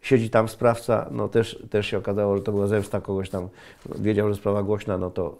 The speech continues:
a nuż go, mu, mu coś zrobił, nic. Więc jak sprawa wyglądała z aktami?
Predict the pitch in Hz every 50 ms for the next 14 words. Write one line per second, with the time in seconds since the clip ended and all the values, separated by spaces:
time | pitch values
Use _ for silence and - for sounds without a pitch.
0 | - - 107 101 101 98 98 95 92 92 - - - - - - - 107 - -
1 | - 104 101 101 107 101 98 92 101 98 101 101 98 82 73 - - - - -
2 | - - - _ - - 120 131 147 151 160 - - 160 147 135 135 127 135 131
3 | 123 131 131 120 107 113 - - - 76 73 - -